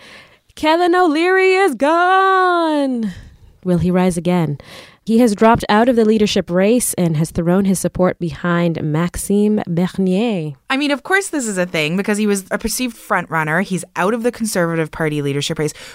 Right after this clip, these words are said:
Speaker 2: Regardless of what you think of him, it's big news that he's out and backing Bernier, which really puts Bernier pretty far out in front as far as contenders go. But as we've discussed before, the wonky voting system,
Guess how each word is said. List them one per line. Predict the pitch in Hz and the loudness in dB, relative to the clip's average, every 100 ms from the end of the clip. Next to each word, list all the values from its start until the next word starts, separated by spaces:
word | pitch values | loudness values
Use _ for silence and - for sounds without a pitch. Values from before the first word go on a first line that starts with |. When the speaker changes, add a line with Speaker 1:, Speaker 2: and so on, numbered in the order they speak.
| - | -6
Speaker 2:
Regardless | 220 247 254 277 | -2 0 -2 -2
of | 254 | -2
what | 214 - | -4 -4
you | |
think | 180 196 190 | -6 -4 -4
of | 185 | -4
him, | 160 139 | -4 -4
it's | 147 165 | -6 -6
big | 190 196 | -4 -2
news | 185 156 143 147 - - - - | -2 -2 -2 -4 -8 -14 -20 -8
that | 185 175 | -6 -4
he's | 180 180 | -6 -6
out | 151 139 131 _ | -4 -4 -6 _
and | 170 165 | -4 -4
backing | 151 123 - 147 | -2 -6 -6 -8
Bernier, | 143 135 135 98 62 | -4 -4 -2 -4 -4
which | 160 156 | -4 -4
really | 165 208 214 | -2 0 0
puts | 196 196 175 - | -2 -2 -4 -4
Bernier | 165 156 156 139 - - - | -4 -2 -2 -4 -6 -20 -14
pretty | - 262 226 | -4 -2 -2
far | - 214 202 185 - | -2 0 2 0 -2
out | 165 - | -4 -4
in | 160 | -6
front | - 175 156 - - | -4 -2 -2 -6 -4
as | 170 151 | -4 -2
far | - 160 147 151 - | -4 -2 0 -2 -2
as | 143 139 135 | -4 -2 -4
contenders | - 165 175 170 165 160 | -4 -4 -4 -4 -4 -4
go. | 151 139 | -4 -2
But | 139 | -2
as | 139 139 | -4 -4
we've | 139 | -6
discussed | 143 - 147 - | -8 -6 -8 -8
before, | 147 - 165 156 | -14 -6 -4 -4
the | 143 | -4
wonky | 156 165 156 156 | -2 -4 -4 -6
voting | 165 180 180 | -2 -2 -2
system, | 175 147 - 135 | -4 -6 -6 -6